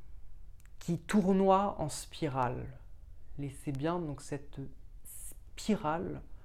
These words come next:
du coccyx jusqu'au sommet de la tête s'enclencher.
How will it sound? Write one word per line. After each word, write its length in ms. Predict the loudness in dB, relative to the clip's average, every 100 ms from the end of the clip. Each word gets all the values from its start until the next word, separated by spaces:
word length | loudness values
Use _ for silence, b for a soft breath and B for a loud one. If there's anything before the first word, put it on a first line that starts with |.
| b b b b b b -14 -12 -6
du 340 | -4 -2 -2 0
coccyx 600 | 2 2 -2 0 0 0 -8 -12 -12 -12 -12 -10 -10 -10
jusqu'au 380 | -10 -8 -4
sommet 360 | -4 -2 2 2
de 180 | 2 0
la 140 | 0 -4 -4
tête 440 | 2 2 0 -10 -10 -12 -10
s'enclencher. 840 | 2 2 2 -2 -2 -4 -8 -8